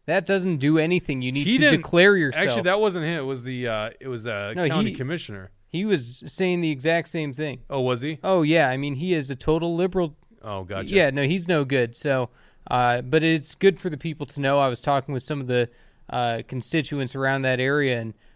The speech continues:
Speaker 1: uh, they were saying, "Oh, yeah, he's no good. We're on top of it now because now we know that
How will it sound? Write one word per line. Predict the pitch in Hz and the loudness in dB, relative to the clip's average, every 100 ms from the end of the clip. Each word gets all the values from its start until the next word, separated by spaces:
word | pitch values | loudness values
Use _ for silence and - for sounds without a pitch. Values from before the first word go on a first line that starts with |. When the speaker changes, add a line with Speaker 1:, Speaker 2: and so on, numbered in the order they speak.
| - | -8
Speaker 1:
uh, | 117 117 | -4 -2
they | 123 | -2
were | 120 | -4
saying, | 135 120 | -4 -4
"Oh, | 123 143 | 0 2
yeah, | 135 123 | 4 2
he's | 117 139 139 | 0 -4 -4
no | 151 143 | -4 -2
good. | 135 139 127 | 2 0 2
We're | 135 | 0
on | 147 135 | 2 0
top | 151 147 139 | 0 0 0
of | 127 | -8
it | 135 | -4
now | 143 139 | 0 0
because | 123 123 120 | -2 -8 -2
now | 131 139 | 0 0
we | 139 | 0
know | 147 139 | 0 0
that | 120 | -4